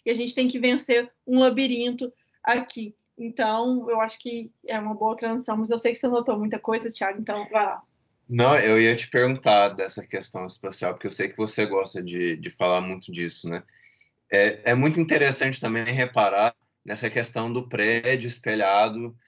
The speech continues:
Speaker 2: de, sei lá, é, cinquenta, sessenta, setenta andares, né? Porque hoje em dia, pra,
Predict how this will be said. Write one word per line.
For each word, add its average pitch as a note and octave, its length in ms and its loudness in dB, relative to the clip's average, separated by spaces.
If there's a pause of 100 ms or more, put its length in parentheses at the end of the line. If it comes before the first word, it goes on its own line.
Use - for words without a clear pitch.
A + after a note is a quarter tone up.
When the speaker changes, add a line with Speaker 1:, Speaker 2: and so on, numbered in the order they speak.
(260)
Speaker 2:
de, F#2+ 220 -12
sei - 160 -4
lá, F#2 320 0 (160)
é, F2 500 -4
cinquenta, G#2 640 -6
sessenta, G2 500 -6
setenta G2+ 520 -4
andares, F2+ 400 2
né? F2+ 100 -6
Porque - 240 -8
hoje A#2+ 240 4
em B2 120 2
dia, A#2 380 2 (640)
pra, G#2+ 180 2